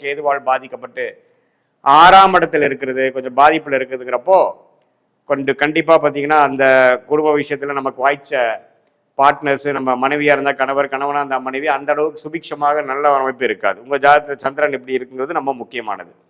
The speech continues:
So, இதுதான் வந்து ஒரு கர்ம பலன் வந்து மகர லக்னம், மகர ராசிக்காரர்களுக்கு எத்தகைய ஒரு தன்மையை கொடுக்க போகுது, உங்க வாழ்க்கையில எத்தகைய ஒரு தாக்கத்தை கொடுக்க போகிறது, என்ன கர்மா செயல்பட போகிறது அப்படிங்கிறத துல்லியமா நம்ம பார்க்கலாம். இதே உங்களுடைய ஜாதகம் பார்க்கும் பொழுது எந்த டிகிரியில ஒரு ஒரு கிரகம் இருக்கிறதுலாம் வச்சு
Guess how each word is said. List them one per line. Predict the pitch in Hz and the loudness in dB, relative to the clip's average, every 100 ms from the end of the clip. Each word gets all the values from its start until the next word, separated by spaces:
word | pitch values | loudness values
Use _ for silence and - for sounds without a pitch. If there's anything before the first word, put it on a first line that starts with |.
| _ _ _ _ _ _ _ _ _ _ _ _ _ _ _ _ _ | _ _ _ _ _ _ _ _ _ _ _ _ _ _ _ _ _
So, | 156 | 0
இதுதான் | 151 160 175 196 | 0 2 4 4
வந்து | 190 175 190 | 4 2 2
ஒரு | 175 165 151 117 - | 6 6 6 2 -2
கர்ம | - 156 208 | 2 4 6
பலன் | 196 180 165 | 6 4 4
வந்து | 156 160 190 160 | 0 0 0 4
மகர | 151 165 180 | 4 4 4
லக்னம், | 175 170 160 | 2 0 0
மகர | 160 165 | 0 2
ராசிக்காரர்களுக்கு | 165 160 151 156 151 147 143 | 0 0 -2 -2 -2 -4 -4
எத்தகைய | 147 175 165 | -2 -4 0
ஒரு | 151 143 | -2 -2
தன்மையை | 147 160 160 | -4 -4 -6
கொடுக்க | 156 151 147 | -6 -8 -6
போகுது, | 143 143 151 | -6 -6 -2
உங்க | 139 | 2
வாழ்க்கையில | 143 165 170 | 2 2 -2
எத்தகைய | 156 147 160 156 147 | -2 0 -4 -2 0
ஒரு | 143 131 117 - | 2 0 -2 0
தாக்கத்தை | 143 170 180 170 156 | 2 2 0 -8 -8
கொடுக்க | 143 139 | -8 -8
போகிறது, | 131 139 135 135 147 | -8 -8 -8 -8 -8
என்ன | 156 185 | -4 -4
கர்மா | - 151 165 165 139 | 0 0 2 2 2
செயல்பட | - 143 151 147 | 0 -2 0 -2
போகிறது | 131 135 127 127 127 156 - 123 | -2 -6 -6 -8 -8 -10 -10 -18
அப்படிங்கிறத | 135 143 143 160 | -18 -14 -12 -12
துல்லியமா | 151 143 147 147 | -14 -12 -6 -6
நம்ம | 135 123 | -6 -2
பார்க்கலாம். | 131 131 135 170 180 | 0 0 0 -2 -4
இதே | 135 151 | -14 -8
உங்களுடைய | 175 156 147 143 135 123 110 | -8 -4 -2 0 2 0 -2
ஜாதகம் | 135 151 156 151 | 0 0 0 -2
பார்க்கும் | 139 143 143 | -4 -4 -8
பொழுது | 139 160 | -10 -8
எந்த | 151 156 156 | -10 -8 -8
டிகிரியில | 147 156 156 147 | -8 -10 -6 -6
ஒரு | 139 | -4
ஒரு | 143 | -6
கிரகம் | 135 143 151 | -6 -6 -6
இருக்கிறதுலாம் | 139 135 139 139 143 | -12 -14 -12 -8 -8
வச்சு | 131 | -10